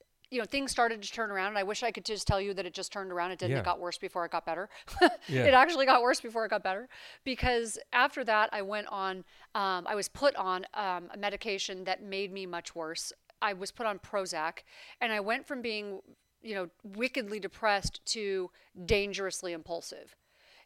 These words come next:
Speaker 1: And it was the wrong medication for me. It's not the wrong medication for everyone. I'm not anti-medication.
Speaker 2: Mm-hmm.
Speaker 1: I'm against the indiscriminate use of it if it's the wrong medication for you. Um,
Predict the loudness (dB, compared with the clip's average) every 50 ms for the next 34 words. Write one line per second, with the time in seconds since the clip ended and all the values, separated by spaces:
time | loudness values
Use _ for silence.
0 | _ -2 0 0 0 0 -2 -4 -4 -4 -2 0 2 2 2 0 0 -2 -2 -2
1 | -4 -4 -4 -4 -6 -8 -10 -10 -10 -8 -8 -8 -8 -10 -10 -10 -8 -4 0 0
2 | 0 0 0 -2 0 0 0 0 0 0 -2 -2 -2 -4 -6 -8 -8 -10 -8 -4
3 | -2 -2 -2 -2 -4 -4 -4 -4 -4 -4 -4 -6 -4 -2 0 0 0 0 -2 -4
4 | -4 -6 -8 -6 -6 -6 -6 -6 -6 -4 -4 -2 -2 -2 -4 -4 -4 -4 -4 -4
5 | -6 -6 -8 -12 -20 _ 0 2 2 2 0 -2 -2 -2 -2 -2 -4 -6 -8 -8
6 | -6 -4 -2 -4 -4 -4 -4 -8 -8 -8 -8 -8 -6 -6 -6 -4 -4 -4 -4 -6
7 | _ _ -14 -10 -10 -10 -10 -8 -6 -2 -2 -2 0 -2 -4 -6 -6 -6 -6 -6
8 | -6 -6 -8 -10 -10 -10 -8 -6 -4 -4 -4 -6 -8 _ _ _ _ -20 -20 -20
9 | -12 -4 -2 0 0 0 0 -2 -4 -6 -8 -12 -14